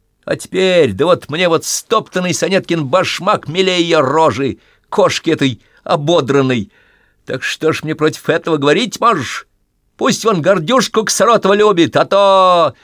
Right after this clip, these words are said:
Он оглянулся на едущего верхом сморчка в бурке и военной фуражке с кокардой и добавил:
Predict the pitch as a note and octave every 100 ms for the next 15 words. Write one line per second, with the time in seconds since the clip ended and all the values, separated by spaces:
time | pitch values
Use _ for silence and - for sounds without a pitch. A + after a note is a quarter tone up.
0 | _ _ _ F#2+ G#2 G#2+ G#2 A2 A2+ A2+
1 | A2 - G#2+ G#2 A2 G#2 - G#2+ G2+ G2
2 | A#2 G2+ - G#2 G2 - - C3+ A#2 E2
3 | D#2+ F#2+ B2+ - G2+ F#2 F#2 G2 F#2+ F2+
4 | G2 F#2+ B2 - A#2 - G#2 G#2 A2 F#2+
5 | F2+ - - F#2+ F#2+ G2 G2